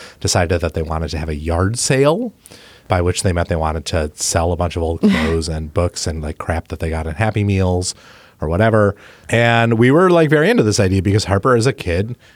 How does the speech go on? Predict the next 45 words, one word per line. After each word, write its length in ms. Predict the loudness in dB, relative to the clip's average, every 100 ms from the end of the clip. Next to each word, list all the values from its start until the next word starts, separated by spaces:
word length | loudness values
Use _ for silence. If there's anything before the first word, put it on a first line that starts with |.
| _
who 200 | -2 -2
really 320 | 0 2 0
needs 240 | 0 -2 -2
an 80 | -6
activity. 440 | -4 -4 -2 -4
So 140 | -4 -2
for 140 | 0
a 40 | 2
week, 500 | 2 2 0 -6 -18 _ _ -6
a 80 | 0
solid 340 | 2 4 4
week, 300 | 2 2 0
like, 280 | -4 -4 -4
this 320 | -2 -2 -2
was 160 | -4 -4
her 160 | -2 -2
activity. 600 | 0 -2 -2 -6 -10 -16 -20 _
She 420 | -12 -8 -8 -10 -12
was 160 | -10 -4
sorting 420 | 0 2 2 0
things 280 | 0 -2 0
in 80 | 0
her 140 | 0
room 260 | 2 2 2
and 100 | 0
she 100 | 0
was 120 | -2
putting 200 | -2 -2
price 260 | -2 -2 0
tags 200 | -2 0
on 140 | -2
stuff. 440 | -2 0 0 -2 -10 -20 -20 -12
She 120 | -10
was 120 | -10
planning 460 | -4 0 2 2 0
the 60 |
sale 260 | 0 0 2
with 100 | 0
Shira, 520 | 2 2 4 4 2 -2 -14 -10
and 120 | -6 -4
they 100 | -4
had 220 | -6 -4
sign 340 | 0 2 2
making 360 | 2 2 0 2
dates 500 | 2 2 0 -2